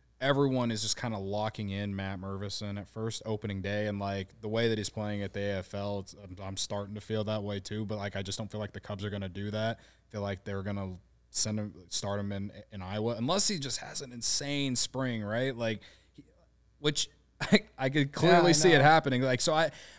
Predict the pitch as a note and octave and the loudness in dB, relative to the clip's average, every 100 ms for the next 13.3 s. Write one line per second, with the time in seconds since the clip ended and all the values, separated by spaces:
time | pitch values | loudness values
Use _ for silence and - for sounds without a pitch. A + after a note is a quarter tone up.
0 | - G3 G#3+ G3+ E3 D3 B2+ - E3 B2+ | 4 6 10 10 10 6 4 2 0 0
1 | A2 C3 C3+ B2 A#2 A2+ B2 A#2 G#2 A2+ | 0 2 4 2 0 0 2 2 2 2
2 | G2+ - - - A2+ B2+ C3+ C3 A#2 A2+ | 4 4 2 -6 -2 2 4 4 2 0
3 | A2+ F#2+ A2+ A2+ A2 - _ _ _ _ | -2 -2 0 0 -2 -10 _ _ _ _
4 | _ - A2 B2+ A2+ A#2 A#2 A#2 G#2+ G#2+ | _ -12 -8 -8 -4 -2 0 0 0 0
5 | G#2+ G#2 G2+ - A#2 G#2 A2+ B2 G#2+ G2+ | 0 -2 -6 -12 -8 0 4 4 2 -2
6 | G2 F#2+ - _ _ _ _ G2+ G2+ G2 | -4 -8 -16 _ _ _ _ -6 -2 -2
7 | G2 - - C3+ B2+ A2 C3+ B2+ A#2 A2 | -6 -14 -6 -2 -2 0 2 2 2 0
8 | G2 G2+ A2+ G#2+ G#2+ G2 A2 G2 D#2+ A2 | -4 -6 -6 -6 -8 -10 -12 -12 -12 -10
9 | G#2 G2 A#2 A2 G2 F#2+ G2 F#2+ - - | -10 -8 -4 -4 -4 -6 -6 -8 -12 -20
10 | _ _ _ _ _ _ _ _ _ _ | _ _ _ _ _ _ _ _ _ _
11 | - A2+ A#2+ A2+ A2+ G#2 G2+ A#2+ G#2+ G#2 | -14 -4 -2 0 0 -2 -2 -4 -2 -2
12 | G2 G2 G2+ B2+ C#3+ A#2 - A2 G2+ F#2+ | -4 -4 0 6 6 6 0 -4 -4 -6
13 | G#2 F#2+ | -6 -8